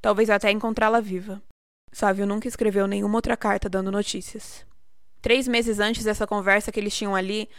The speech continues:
a casa de Sávio fora derrubada por uma infestação de ratos que ali viviam há nove anos. Sua filha já era casada e vivia feliz em uma comunidade de alfaiates. Jamais tiveram alguma atualização sobre a vida e situação de Sávio. O trabalho que Thorne tinha para os três era simples, então.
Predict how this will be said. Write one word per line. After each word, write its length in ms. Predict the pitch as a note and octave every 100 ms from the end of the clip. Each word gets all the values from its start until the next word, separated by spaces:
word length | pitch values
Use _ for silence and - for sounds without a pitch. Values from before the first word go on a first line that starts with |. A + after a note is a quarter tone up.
| - -
a 80 |
casa 260 | G#3+ G#3+ G#3+
de 120 | G#3
Sávio 320 | - G#3 G#3
fora 200 | G#3 G#3+
derrubada 520 | G3+ A3 G#3+ G3+ G3 G3
por 160 | G#3
uma 100 | G#3
infestação 460 | G#3 A3 A3 G#3+ A#3
de 100 | A#3
ratos 420 | G3+ G3+ - G#3+
que 100 | -
ali 160 | G#3 G#3+
viviam 420 | A3+ G3+ G3+ G#3
há 60 |
nove 300 | G3 G3 G3+
anos. 440 | G#3 E3+ F#3+ - - - - -
Sua 240 | - A3+
filha 240 | A3 A#3
já 120 | A#3+ A3
era 100 | G#3+
casada 640 | A3+ G#3 G3+ F#3 G3+ F#3+
e 40 |
vivia 280 | F#3+ G#3+ G#3
feliz 420 | G#3 A3+ G3+ G#3
em 60 | A3
uma 140 | G#3
comunidade 580 | G3+ G#3+ G#3 G3+ G3 G3
de 80 | G3+
alfaiates. 720 | G#3 - A3 E3+ F3 - - -
Jamais 440 | G#3+ A3+ G#3 G#3 A3+
tiveram 300 | G#3+ G#3+ G#3
alguma 300 | G3+ G3+ G#3
atualização 640 | A3 G#3+ A3 A#3 - F#3
sobre 280 | F#3+ F#3+ G3
a 40 |
vida 240 | F#3 F#3+ F#3
e 40 |
situação 400 | - G#3 G#3 G3+
de 120 | G3+
Sávio. 460 | G#3 F#3+ E3+ F#3+ F#3+ - -
O 80 | -
trabalho 400 | B3 A#3 A#3 C4+
que 120 | C4
Thorne 340 | A#3+ G#3+ G#3+ G3
tinha 340 | - G#3+ G#3
para 180 | G#3 G3
os 100 | -
três 260 | G3+ G#3
era 160 | G3+ A3+
simples, 460 | - G#3+ G3 F#3+ F#3
então. 260 | F3+ -